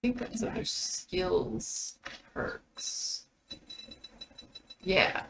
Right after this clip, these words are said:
Ranger's Guide to Archery. What does that get you? Read all the volumes in a series and receive a special, a special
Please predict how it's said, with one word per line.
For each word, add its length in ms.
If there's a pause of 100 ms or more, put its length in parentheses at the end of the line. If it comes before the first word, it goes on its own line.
Ranger's 640
Guide 300
to 120
Archery. 640
What 100
does 160
that 200
get 220
you? 160 (600)
Read 280
all 220
the 100
volumes 520
in 100
a 60
series 520
and 160
receive 560
a 80
special, 920 (2250)
a 80
special 1080